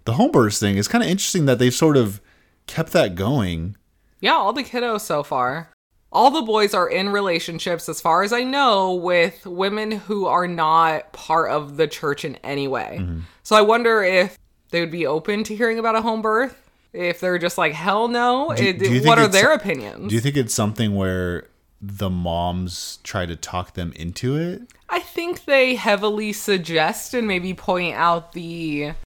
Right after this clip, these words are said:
Speaker 2: pros of it, but I, hopefully not <laughs> too much.
Speaker 1: I guess most likely it'd be Logan, that is most likely to be next?
Speaker 2: Possibly, but
Speaker 1: I mean, you could also decide, I was like, "I'm not having kids."
Speaker 2: I
Speaker 1: Like, who
Speaker 2: can
Speaker 1: knows?
Speaker 2: also see that happening.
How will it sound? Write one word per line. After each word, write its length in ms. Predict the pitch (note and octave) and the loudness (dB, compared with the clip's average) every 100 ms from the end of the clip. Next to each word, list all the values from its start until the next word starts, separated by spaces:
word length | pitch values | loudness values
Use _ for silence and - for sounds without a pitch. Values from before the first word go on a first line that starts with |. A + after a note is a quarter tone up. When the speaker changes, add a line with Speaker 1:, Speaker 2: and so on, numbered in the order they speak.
| - _ _ | -16 _ _
Speaker 2:
pros 520 | - - F#3 F#3 F#3 | -6 0 2 2 0
of 240 | F#3 E3+ F#3+ | -2 -2 -2
it, 340 | C#4 - - - - | -4 -6 -16 -20 -8
but 500 | F#3 E3+ D3+ C3+ - F3+ - - | -2 0 2 -2 -6 -20 -20 -10
I, 240 | C3+ C3+ - - - _ _ | -8 -8 -12 -20 -20 _ _
hopefully 320 | F#3 E3+ D#3 | -8 -4 0
not 320 | D#3 F#3 - | 0 0 -4
<laughs> 80 | - | -4
too 100 | G3 | 0
much. 480 | A3+ D#4+ D#4+ - - _ _ - | 4 4 2 -8 -10 _ _ -10
Speaker 1:
I 80 | G2 | -4
guess 200 | C#3 - | -4 0
most 180 | B2+ - | -2 0
likely 280 | G#2 A#2 G#2+ | -2 0 -4
it'd 100 | G2 | -4
be 220 | F#2 E2+ - | -6 -8 -12
Logan, 920 | E2 E2+ F2 A2+ D#3+ G3 A3+ A#3 C#4 - _ _ - | -8 -4 -2 -2 -2 0 -2 -4 -8 -18 _ _ -8
that 100 | D3+ | -4
is 220 | E3 D#3 | -2 -2
most 560 | D3+ D#3 D#3+ - - - | -2 -2 -6 -12 -16 -10
likely 400 | C#3+ D#3 D#3+ F3 | -6 -4 -4 -6
to 160 | - D#3+ | -4 -4
be 200 | E3+ D#3+ | -2 -2
next? 560 | D#3+ A3+ - - - - | -4 -6 -8 -14 -16 -20
Speaker 2:
Possibly, 800 | - - C4 B3 - F3 D#3 D3+ D3+ | -18 4 6 6 2 -6 -2 -2 -2
but 200 | D#3+ D#3 | 0 4
Speaker 1:
I 20 | |
mean, 60 | D#3 | 6
you 60 | |
could 100 | G3 | 8
also 220 | E3 C#3+ B2 | 8 8 4
decide, 240 | G#2+ A2 | 4 4
I 40 | |
was 120 | G#2 F#2 | 2 0
like, 80 | |
"I'm 100 | F2+ | -2
not 140 | G2 F#2+ | -2 -2
having 200 | - E2 | -4 -6
kids." 180 | E2 D#2 | -8 -2
Speaker 2:
I 100 | F3+ | 0
Speaker 1:
Like, 80 | F#3+ | 4
who 80 | D#3 | 6
Speaker 2:
can 80 | B2+ | 6
Speaker 1:
knows? 80 | |
Speaker 2:
also 280 | D#3+ E3+ D#3+ | 6 4 0
see 200 | C#3+ C#3 | -2 -4
that 200 | B2 G#2+ | -2 0
happening. 520 | B2+ G2+ - A#2 E3 | 0 -2 -4 -14 -14